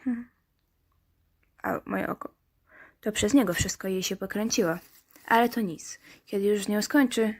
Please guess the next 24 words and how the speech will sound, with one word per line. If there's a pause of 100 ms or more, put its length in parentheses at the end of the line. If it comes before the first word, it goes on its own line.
(120)
wróci
do
mnie. (920)
Mm,
a
ty
tak
po
prostu
ją
przyjmiesz
z
otwartymi
ramionami? (800)
Ja
niestety
na
niektóre
kwestie
jestem
dosyć,
e, (420)
totalnie
nie.